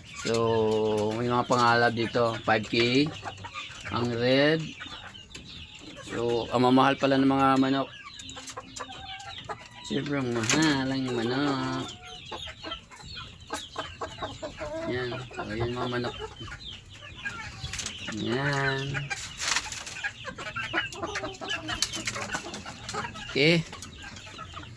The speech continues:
So, hindi mapa-, ano, yung aking dalagat,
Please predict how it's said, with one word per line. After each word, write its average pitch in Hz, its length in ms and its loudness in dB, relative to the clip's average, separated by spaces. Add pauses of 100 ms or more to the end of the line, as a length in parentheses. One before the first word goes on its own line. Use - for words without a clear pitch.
(1120)
So, 113 1300 8 (1700)
hindi 120 160 4
mapa-, 123 640 8
ano, 131 480 8
yung 123 160 4
aking 127 320 4
dalagat, 131 560 8